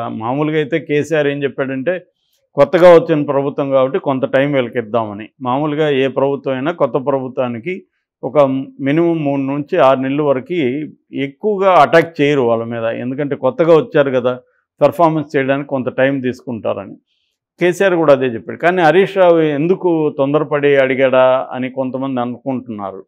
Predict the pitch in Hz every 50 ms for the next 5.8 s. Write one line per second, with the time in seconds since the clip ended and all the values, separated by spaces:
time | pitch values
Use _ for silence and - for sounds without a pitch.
0 | _ _ - 143 147 143 - - 135 120 113 104 95 101 98 95 - - 147 156
1 | 160 156 147 143 160 160 160 - 175 165 165 165 143 139 147 165 165 143 143 127
2 | 120 113 104 95 92 - _ _ _ _ _ _ _ _ _ - 151 165 175 160
3 | 185 180 160 175 170 160 160 151 147 147 143 143 139 139 131 139 165 208 190 175
4 | 196 185 175 156 147 139 131 127 123 123 - 165 185 190 196 180 160 143 123 -
5 | 123 117 104 - 113 107 104 104 98 104 95 - 107 87 -